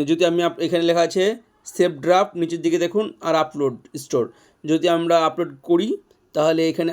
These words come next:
আপলোড স্টোরে হাত দিয়ে যাবে। কিন্তু আপনি, আমি তো আপনাদের দেখার জন্য করলাম, ভিডিওটা আমি পোস্ট করছি না। যদি এরকম ভিডিও পেতে চান তাহলে আমাদের চ্যানেলটাকে সাবস্ক্রাইব করবেন এবং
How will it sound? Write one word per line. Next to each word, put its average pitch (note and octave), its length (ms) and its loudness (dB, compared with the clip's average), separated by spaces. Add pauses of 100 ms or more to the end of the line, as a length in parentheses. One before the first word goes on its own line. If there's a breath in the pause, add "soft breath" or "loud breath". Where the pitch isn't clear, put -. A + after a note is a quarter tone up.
আপলোড D#3+ 220 -2 (120)
স্টোরে F#3 240 2 (320)
হাত C3+ 240 -2
দিয়ে C3+ 180 -6
যাবে। A2 160 -6 (360 soft breath)
কিন্তু E3 220 2
আপনি, F3 220 -4 (220)
আমি D#3 140 0 (100)
তো E3+ 60 2 (360)
আপনাদের D#3+ 340 -2
দেখার D#3 280 -2
জন্য D#3+ 120 -2 (100)
করলাম, D#3+ 240 0 (100)
ভিডিওটা C#3+ 360 -4
আমি D#3 120 2 (480 loud breath)
পোস্ট E3+ 240 0 (100)
করছি E3 300 -2
না। F3 60 0 (180)
যদি D#3+ 180 -4 (160)
এরকম F3 260 2 (100)
ভিডিও D#3+ 260 0
পেতে D#3+ 240 -4
চান G3 140 2 (580 soft breath)
তাহলে D3+ 280 2
আমাদের D#3 280 -4
চ্যানেলটাকে D3 420 0 (380)
সাবস্ক্রাইব C#3 340 -4 (120)
করবেন E3 220 -2 (360)
এবং D3+ 140 -2